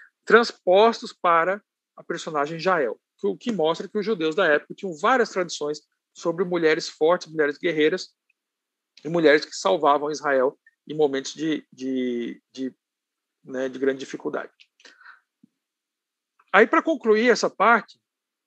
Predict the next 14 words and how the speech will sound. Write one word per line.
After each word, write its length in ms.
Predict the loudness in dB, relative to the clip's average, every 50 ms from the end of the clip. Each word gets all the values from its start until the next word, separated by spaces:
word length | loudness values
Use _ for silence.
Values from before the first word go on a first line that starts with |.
| _ _ _ _ _ _ _ -20 _ _ _ _ _ _ _ _ _ _ -2
entra 480 | 0 2 2 2 2 2 2 2 2 2
a 120 | 2 2
história 300 | 2 4 2 2 2 4
da 100 | 4 2
mãe 300 | 2 0 -2 -2 -2 -2
de 100 | -4 -6
Cícera. 500 | -8 -10 -10 -10 -12 -8 -6 -8 -8 -8 -14 _ _ _ _ _ _ _ _ _ -20 _ _ _
A 100 | -2 0
mãe 160 | 0 2 2
de 100 | 2 0
Cícera 320 | 0 0 -4 -4 -2 -4 -4
se 140 | -4 -4
chamava 400 | -4 -4 -2 0 0 0 0 0
Temeque, 540 | 0 0 -2 -2 0 -2 -4 -4 -4 -8 -18